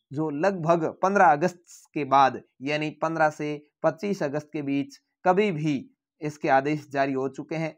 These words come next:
हो सकते हैं और हो जाएंगे। यानी अगस्त महीने के अंदर ही लेवल वन वालों को हंड्रेड परसेंट पोस्टिंग मिलने वाली है। वहीं लेवल टू की पोस्टिंग है वो सितंबर महीने में विषयवार मिलनी शुरू हो जाएगी। पन्द्रह अगस्त से पहले ये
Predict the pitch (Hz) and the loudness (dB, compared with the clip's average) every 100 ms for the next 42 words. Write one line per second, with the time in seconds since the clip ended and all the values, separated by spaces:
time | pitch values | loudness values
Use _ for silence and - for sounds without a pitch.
0 | - 127 151 196 190 190 180 180 _ _ | -12 -8 -4 -4 -2 -2 -2 -4 _ _
1 | - 143 147 139 _ 139 147 165 170 175 | 4 6 6 2 _ -6 -2 0 0 0
2 | 175 170 - 135 143 147 151 180 202 160 | -2 -4 -8 -6 -6 -6 -4 -2 -2 -4
3 | 151 151 147 147 151 135 156 165 170 175 | -6 -4 -6 -6 -6 -4 -2 -2 -2 -2
4 | 156 147 143 131 120 160 - 143 147 139 | -2 -2 -4 -10 -6 -8 -8 -10 -10 -10
5 | - 139 139 143 135 151 160 160 170 170 | -6 -8 -8 -10 -8 0 2 2 0 -6
6 | _ - 170 151 147 185 214 196 202 202 | _ -6 -4 0 0 2 2 0 -4 -4
7 | 190 170 151 147 151 139 139 - - 156 | -4 -6 -6 -6 -8 -6 -6 -8 -6 2
8 | 196 196 170 196 196 196 156 135 139 139 | 2 2 -2 -2 -2 -2 -2 -2 -4 -4
9 | 139 - _ - 170 180 185 143 135 131 | -4 -8 _ -2 -2 2 2 4 4 0
10 | 127 131 135 135 - - 151 147 147 _ | -6 -6 -8 -14 -20 -8 -6 -4 -8 _
11 | _ 170 180 135 120 110 107 - 180 180 | _ 2 2 2 -2 -4 -8 -6 0 2
12 | 165 170 170 160 151 151 156 156 - - | 2 0 -6 -8 -2 -2 -2 -6 -14 -14
13 | 123 180 185 | -2 2 2